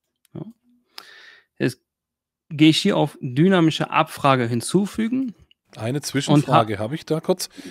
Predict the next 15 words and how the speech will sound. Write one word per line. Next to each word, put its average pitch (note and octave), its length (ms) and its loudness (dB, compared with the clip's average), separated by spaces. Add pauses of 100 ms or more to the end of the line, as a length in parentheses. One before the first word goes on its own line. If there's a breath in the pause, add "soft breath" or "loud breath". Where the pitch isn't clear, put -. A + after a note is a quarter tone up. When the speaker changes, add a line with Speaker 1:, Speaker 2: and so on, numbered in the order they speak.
(200 loud breath)
Speaker 2:
Ähm, C3 300 2
Speaker 1:
Ja, D3 200 6
gerne. D3+ 200 6
Speaker 2:
dynamische C3 560 2
Mitgliedschaften C#3+ 1400 -6
bedarfen B2+ 580 -2
ja A#2+ 180 0
oder A2 180 -4
bedürfen A2+ 480 -6
immer B2 280 -4
einer G#2+ 280 -6
bestimmten B2 640 -8
Lizenzart. A2 880 -6 (500 loud breath)
Ähm, A2+ 540 0
Speaker 1:
Mhm. A2+ 200 -4